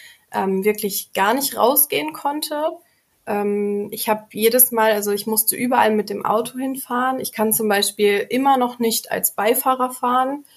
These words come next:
weil mir da schneller schlecht wird und ich natürlich dann Angst hab und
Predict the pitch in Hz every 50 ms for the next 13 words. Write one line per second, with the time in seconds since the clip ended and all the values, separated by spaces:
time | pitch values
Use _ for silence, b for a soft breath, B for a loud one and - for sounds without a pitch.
0 | b b b b b b b _ _ _ 202 196 196 202 202 202 202 202 196 196
1 | 196 190 185 - - 208 214 233 233 240 233 - - - 233 247 240 - - -
2 | 220 226 226 233 226 226 202 190 190 196 - 208 196 190 - 202 202 196 - 196
3 | - - - 208 233 233 - - - 226 226 226 226 226 226 - - 190 185 185
4 | 185 - -